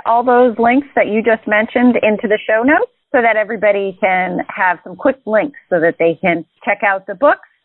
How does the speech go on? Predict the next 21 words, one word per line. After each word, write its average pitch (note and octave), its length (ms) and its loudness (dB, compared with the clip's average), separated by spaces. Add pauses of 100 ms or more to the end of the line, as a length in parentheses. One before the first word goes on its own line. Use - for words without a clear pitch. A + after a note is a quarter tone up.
learn G3 340 0
more G#3 380 0
about F#3 300 0
Huck G#3 300 -4
and G#3+ 140 -2 (120)
Finn C4+ 340 4
and F#3 180 -2
your F3+ 100 0
bookstore B3 440 -2
cats, C4 320 -2 (100)
learn F#3+ 220 2
more G3 200 0
about F#3 260 0
your F3 100 -2
bookstore C#4+ 680 0
and G#3+ 100 -4
the F#3 80 -2
work G#3 260 2
that G3+ 120 2
you're A3 100 0
doing. C4+ 540 2